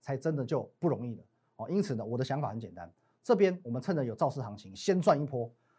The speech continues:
等到选举行情出来之后，哦，不论谁当选，我们再重新布局一波。哦，反正这也是一种方式，不是吗？哦，不要，不需要在这个地方就画地自限。那我知道现在很多人，哦，我，就算我讲了这么多，你可能还是怕东怕西，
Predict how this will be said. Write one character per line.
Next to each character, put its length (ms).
等 140
到 140
选 200
举 140
行 140
情 120
出 160
来 80
之 160
后， 240
哦， 140
不 120
论 140
谁 140
当 160
选， 180
我 100
们 100
再 100
重 200
新 140
布 140
局 160
一 40
波。 240
哦， 120
反 160
正 120
这 120
也 60
是 120
一 60
种 240
方 180
式， 260
不 80
是 140
吗？ 180
哦， 180
不 80
要， 140
不 180
需 160
要 100
在 160
这 100
个 80
地 100
方 120
就 160
画 180
地 120
自 180
限。 140
那 100
我 80
知 60
道 140
现 120
在 80
很 160
多 160
人， 220
哦， 220
我， 220
就 120
算 120
我 60
讲 120
了 60
这 80
么 80
多， 100
你 80
可 100
能 60
还 80
是 80
怕 200
东 120
怕 200
西， 200